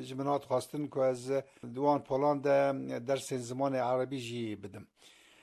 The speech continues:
Li dû wê, li dû mamostatiya li wê xwendegehê, ez, e, çend salan, e, wek mamûrekî wezaretê,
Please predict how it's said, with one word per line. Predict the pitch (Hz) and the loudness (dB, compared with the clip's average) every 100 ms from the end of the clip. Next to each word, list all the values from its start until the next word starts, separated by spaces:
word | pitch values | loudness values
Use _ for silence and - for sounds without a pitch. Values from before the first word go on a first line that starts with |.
| - 139 151 | -18 -4 2
Li | 170 165 156 147 | 4 2 0 -4
dû | 202 247 233 | 0 2 6
wê, | 196 185 185 190 180 175 160 151 147 147 | 8 10 8 6 6 6 4 2 -4 -8
li | 139 139 | -8 -2
dû | 160 | 0
mamostatiya | 147 143 135 139 - 156 147 143 135 135 135 | 2 0 0 -4 -2 4 4 4 0 -4 -2
li | 143 | 2
wê | 151 147 143 139 135 131 120 | 2 4 4 4 4 2 0
xwendegehê, | - 135 139 147 156 180 190 - - _ _ _ _ _ - 156 | -2 -2 0 4 6 6 4 -2 -20 _ _ _ _ _ 2 2
ez, | 131 127 151 | 2 -4 2
e, | 156 151 151 147 143 143 131 123 | 6 6 6 2 0 -4 -10 -10
çend | - 175 165 | 2 2 2
salan, | - 147 151 160 160 151 143 135 | 0 2 6 6 4 -2 -2 -2
e, | 131 131 131 | 0 0 2
wek | 143 139 - 139 135 135 | 2 2 -8 -4 -2 2
mamûrekî | 135 147 156 147 143 135 | 2 2 2 0 -2 2
wezaretê, | 135 135 147 156 151 | 4 4 4 2 2